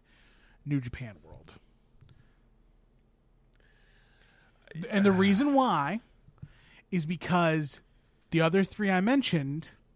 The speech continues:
especially High Spots and Honor Club,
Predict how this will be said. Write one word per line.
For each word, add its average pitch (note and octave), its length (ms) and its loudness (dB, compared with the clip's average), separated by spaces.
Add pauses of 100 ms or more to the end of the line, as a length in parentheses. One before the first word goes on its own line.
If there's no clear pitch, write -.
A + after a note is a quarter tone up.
(2000)
especially G3 600 0
High G#3+ 300 0
Spots G3 400 2
and F3+ 100 0
Honor C4 240 0
Club, C#3 440 -4